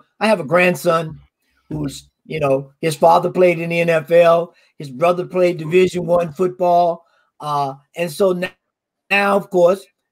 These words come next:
he wants to play, uh, and, uh, you know, when I look at, I've seen recently some examples of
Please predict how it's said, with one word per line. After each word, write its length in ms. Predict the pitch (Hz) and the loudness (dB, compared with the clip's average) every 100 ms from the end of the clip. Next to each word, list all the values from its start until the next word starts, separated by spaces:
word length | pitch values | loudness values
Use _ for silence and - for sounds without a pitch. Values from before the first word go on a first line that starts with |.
| _ _ | _ _
he 160 | 160 185 | -4 0
wants 240 | 180 190 | 0 0
to 100 | 151 | -6
play, 380 | 156 175 175 180 _ _ _ | -2 0 0 -2 _ _ _
uh, 460 | 165 160 151 151 151 - _ _ | -2 0 0 -4 -8 -14 _ _
and, 520 | 165 165 160 160 156 | -4 -2 -2 -4 -4
uh, 500 | 156 151 147 143 135 143 _ _ _ _ _ _ _ _ _ _ | -2 -2 -4 -6 -10 -14 _ _ _ _ _ _ _ _ _ _
you 120 | 185 | 0
know, 160 | 190 175 | 4 4
when 220 | 175 180 | 4 0
I 100 | 170 | 0
look 260 | 185 233 233 | 2 0 2
at, 240 | 220 190 | 0 0
I've 160 | 170 160 | -6 -6
seen 300 | 226 220 196 | -2 -2 0
recently 680 | 233 294 - 127 135 139 139 _ - | 0 -2 -6 -8 -6 -6 -8 _ -18
some 340 | - 185 170 | -6 -4 -4
examples 680 | 160 139 196 214 208 202 165 | -6 -4 -2 0 0 -2 -2
of 240 | 160 135 | -6 -8